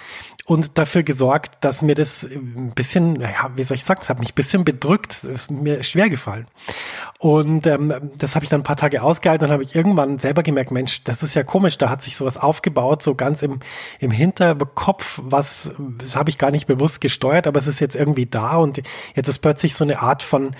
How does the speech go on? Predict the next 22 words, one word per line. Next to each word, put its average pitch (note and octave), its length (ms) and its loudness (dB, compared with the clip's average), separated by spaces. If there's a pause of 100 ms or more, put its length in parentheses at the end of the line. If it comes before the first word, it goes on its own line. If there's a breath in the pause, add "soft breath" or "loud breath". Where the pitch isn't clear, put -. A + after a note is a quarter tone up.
(260 loud breath)
von, C3 400 -2
ähm, A2+ 540 -6 (160)
ich - 140 -14
weiß - 140 -6
auch C3+ 120 -2
nicht, - 220 -4
wie C#3 40 -10
ich B2+ 100 -12
das - 120 -6
sagen F3+ 220 2
soll, B2 240 0 (300 loud breath)
äh, C3+ 140 -2
bisschen D3 360 0 (100)
Angst F#3+ 600 2 (140)
<laughs> - 120 -2
vorhanden, E3 640 0
dass D#3 160 2
ich E3+ 100 -4
das D#3+ 160 -4
nicht D#3+ 180 0
hinkrieg.“ A3+ 540 -2 (520 loud breath)
Und D#3+ 400 0